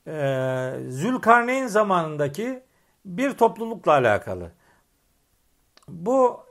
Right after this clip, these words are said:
işte Batı literatüründe, e, işte başka isimlerle de geçiyor. Böyle garip kelimeler kullanılıyor.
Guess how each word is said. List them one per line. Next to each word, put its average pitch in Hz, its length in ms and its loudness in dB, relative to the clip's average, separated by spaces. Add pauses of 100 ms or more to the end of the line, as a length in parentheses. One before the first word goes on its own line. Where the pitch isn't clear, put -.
(200)
işte 190 320 -4
Batı 220 540 4
literatüründe, 165 1000 2 (760)
e, 139 880 -2 (1040)
işte 135 440 -8 (1120)
başka 180 320 -2
isimlerle 180 600 0
de 131 80 -2
geçiyor. 117 420 -8
Böyle 127 260 -4
garip 135 360 -2
kelimeler 123 520 -4
kullanılıyor. 123 640 -6